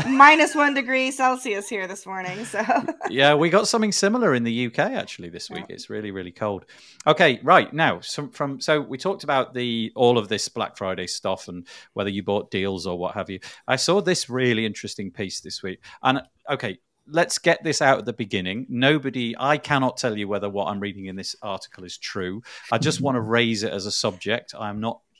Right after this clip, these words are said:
Speaker 2: trying to name and shame anybody. It's on W P raccoon dot co. And this is,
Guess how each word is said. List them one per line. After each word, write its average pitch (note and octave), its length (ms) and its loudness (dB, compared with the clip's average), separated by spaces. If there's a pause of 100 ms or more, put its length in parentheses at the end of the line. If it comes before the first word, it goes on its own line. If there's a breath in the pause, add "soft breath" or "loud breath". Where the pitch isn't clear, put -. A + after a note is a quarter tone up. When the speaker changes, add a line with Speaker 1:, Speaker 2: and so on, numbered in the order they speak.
(160)
Speaker 2:
trying A2 300 0
to A2 120 -6
name G2+ 260 -2
and F#2 100 -8
shame G#2+ 260 -4
anybody. A2+ 380 -6
It's - 160 -8
on G#2 160 -8
W A#2+ 400 -2
P A2 260 -12
raccoon G#2+ 600 -2
dot - 220 -4
co. F#2+ 300 -4 (480 loud breath)
And A#2+ 240 2
this D#3+ 220 2
is, C#3+ 340 2